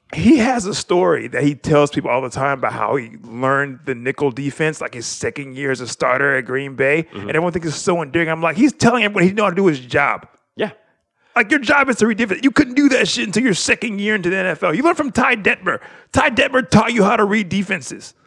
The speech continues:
Speaker 2: That's like saying I knew how to teach, how to teach push-ups, like, six months into my profession.
Speaker 1: So, I can't, you, like, you were just a guy who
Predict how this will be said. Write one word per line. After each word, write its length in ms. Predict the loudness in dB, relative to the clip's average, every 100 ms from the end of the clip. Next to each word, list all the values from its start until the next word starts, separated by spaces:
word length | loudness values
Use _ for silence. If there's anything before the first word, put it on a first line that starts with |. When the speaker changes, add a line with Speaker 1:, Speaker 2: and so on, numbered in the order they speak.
| _ _ _
Speaker 2:
That's 160 | -4 -4
like 100 | -2
saying 360 | -2 0 0 0
I 160 | 0
knew 160 | 2 0
how 140 | 0
to 80 | -4
teach, 240 | -4 -6
how 180 | -2 -2
to 100 | -4 -8
teach 180 | -6 -6 0
push-ups, 560 | 0 2 -2 -2 -10 -20 _ _
like, 340 | -6 -6 -8 -18 _ _ _ -20
six 480 | -16 -2 -2 -2 -4
months 340 | -2 -4 -8
into 300 | -10 -8 -8 -6
my 220 | -4 -4
profession. 520 | -6 -8 -6 -6 -12 _ _ _
Speaker 1:
So, 400 | -4 0 0 -2 _ -20 -20 _ _
I 80 | -8
can't, 360 | -6 -4 -4 -6 _ _ _ _ _
you, 240 | -4 -2 -2 -4
like, 200 | -4 2
you 140 | 4
were 100 | 4
just 200 | 0 -6
a 60 | -2
guy 260 | 0 0
who 160 | 0